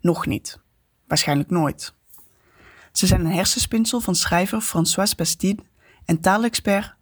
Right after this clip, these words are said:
Paolo Fabri. In reactie op een oproep van het Amerikaanse ministerie van Energie in de jaren tachtig. Dat was namelijk de eerste keer dat de mens serieus stilstond bij een groot dilemma rondom kernafval.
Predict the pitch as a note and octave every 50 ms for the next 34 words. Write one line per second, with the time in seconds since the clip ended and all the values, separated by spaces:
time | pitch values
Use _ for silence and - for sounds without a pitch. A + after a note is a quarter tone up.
0 | _ - - G3 G3 G3+ G3 F#3+ F#3 F#3 - D#3+ D3+ - - - - - - _
1 | - - - - - _ _ _ _ - - G3+ F#3 F3 E3 D#3+ G3 G3+ - -
2 | B3 A3 G#3 - F3 - - F#3+ - - G3+ G3 - - G3 - F3 E3+ D#3+ E3
3 | D#3+ - F#3+ G3+ A3 - A#3+ A3 F#3+ E3+ - - - - F3 F3+ F#3+ F#3+ - F3+
4 | E3 - E3 D#3 D#3 D3+ - - D#3+ E3 - F3+ E3+ E3 E3 E3 D#3+ E3+ E3 -
5 | D#3 D#3+ - - - - - - - _ _ _ _ _ _ _ _ _ _ _
6 | _ _ _ _ _ _ _ _ _ _ _ _ _ _ _ _ _ - F#3 G3
7 | - A#3+ A#3 - G#3+ G#3 G3+ F#3+ F3+ - F#3+ - - G#3+ A#3+ C4 - - - F#3
8 | - - D#3 D#3+ E3 - - - - - E3 - F3 F3 F3 F#3 - - F#3+ F#3
9 | F3 D#3+ E3 F#3+ G#3+ - - - - F3 F3 E3+ - - D#3+ D#3 F3 - - -
10 | E3 D#3 D#3 D#3+ - - F#3+ A3 A3+ A3 - F3+ E3 E3+ E3 F3 E3 D#3+ E3 E3
11 | F3 F#3+ D#3 F#3 - - D#3 D3+ D#3 - - - - - - - - -